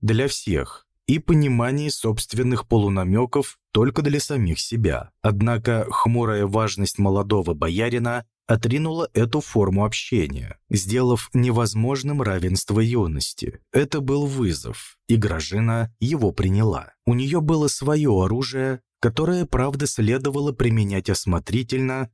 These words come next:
и небольшими дозами. В древнейшем искусстве обольщения Гражина имела весьма солидный опыт, несмотря на юный возраст. Для нее это была не самоцель, не способность самоутверждения –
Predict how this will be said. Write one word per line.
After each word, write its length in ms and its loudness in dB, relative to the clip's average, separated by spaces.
и 140 2
небольшими 640 0
дозами. 640 -4
В 100 -4
древнейшем 720 -2
искусстве 560 0
обольщения 920 0
Гражина 720 -2
имела 400 2
весьма 420 0
солидный 720 0
опыт, 520 0
несмотря 640 0
на 160 0
юный 400 2
возраст. 720 -4
Для 320 0
нее 560 2
это 300 2
была 380 2
не 140 2
самоцель, 880 -2
не 180 4
способность 720 0
самоутверждения – 1300 -4